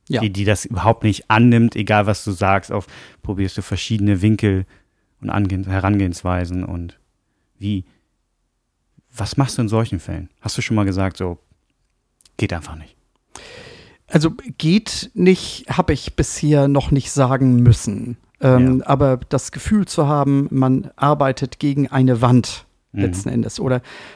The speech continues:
Speaker 1: noch besser gegen eine Fassade. Also, dass ein Mensch so viel Bedürfnis hat, sich immer im besten Licht erscheinen zu lassen und sich so gar nicht öffnet für Entwicklungspotenzial oder wie auch immer.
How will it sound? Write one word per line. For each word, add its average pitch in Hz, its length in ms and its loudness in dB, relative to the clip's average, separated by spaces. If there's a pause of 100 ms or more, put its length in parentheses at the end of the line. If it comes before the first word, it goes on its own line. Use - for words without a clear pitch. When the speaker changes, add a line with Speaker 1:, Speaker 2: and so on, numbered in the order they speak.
Speaker 1:
noch 160 180 2
besser - 300 -2
gegen 160 240 -4
eine - 180 -2
Fassade. 147 840 -2 (600)
Also, 123 380 -4
dass - 320 -8
ein 135 180 -4
Mensch 135 500 -2
so 147 220 -2
viel 151 500 -2 (480)
Bedürfnis - 720 0
hat, 151 200 -4
sich - 420 -8
immer 156 640 2 (560)
im 139 200 2
besten - 440 0
Licht - 380 -2
erscheinen 120 560 2
zu - 220 -6
lassen 110 520 -2
und - 160 -6
sich - 180 -8
so 120 220 -4 (200)
gar 143 240 0
nicht - 360 -2
öffnet - 520 -2
für 113 480 -4 (320)
Entwicklungspotenzial 113 1500 -2
oder 120 220 -4
wie 101 60 -10
auch - 80 -12
immer. 147 180 -4